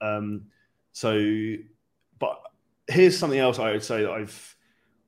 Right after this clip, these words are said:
I find is that as your business scales, you go through different mindset shifts. You go through a phase where you might get a bit, like, cocky and ahead of yourself. I went through that phase.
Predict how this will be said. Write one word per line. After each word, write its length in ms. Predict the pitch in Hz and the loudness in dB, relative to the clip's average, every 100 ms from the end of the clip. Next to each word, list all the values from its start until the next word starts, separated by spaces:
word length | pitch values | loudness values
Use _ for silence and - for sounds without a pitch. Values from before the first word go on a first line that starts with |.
| - | -6
I 80 | 113 | -6
find 500 | - 123 110 113 107 | -4 -4 -2 -4 -6
is 160 | 113 | -6
that 180 | - 113 - | -4 -6 -6
as 100 | 135 | -4
your 100 | 147 | -2
business 360 | 151 147 131 - | 0 -2 -4 -8
scales, 840 | - 107 113 131 151 147 - - _ _ _ _ _ _ _ - | -4 -2 0 0 -2 -4 -10 -20 _ _ _ _ _ _ _ -12
you 140 | 117 | 0
go 200 | 143 131 | 4 4
through 200 | 131 117 | 2 -2
different 340 | 131 - 113 | -2 -2 -2
mindset 520 | 113 120 113 - 107 - | -2 0 -2 -4 -8 -8
shifts. 320 | - 95 - | -8 -8 -6
You 80 | 113 | -2
go 140 | 117 | 0
through 160 | 113 113 | 0 -4
a 60 | |
phase 380 | - 120 113 113 | -2 0 0 -2
where 100 | 107 | -2
you 120 | 110 | -2
might 220 | 110 107 | -2 -4
get 140 | 113 95 | -4 -4
a 40 | |
bit, 200 | 104 95 | -4 -6
like, 240 | 104 104 - - - - | -6 -10 -12 -20 -20 -12
cocky 360 | - 104 - 107 | -4 -4 -4 -6
and 80 | |
ahead 180 | 98 107 | -4 -4
of 60 | 98 | -6
yourself. 540 | 90 98 87 - - - | -8 -10 -12 -16 -18 -10
I 40 | |
went 180 | 101 98 | -8 -8
through 120 | - | -10
that 120 | 85 - | -12 -12
phase. 380 | 92 90 87 | -14 -14 -16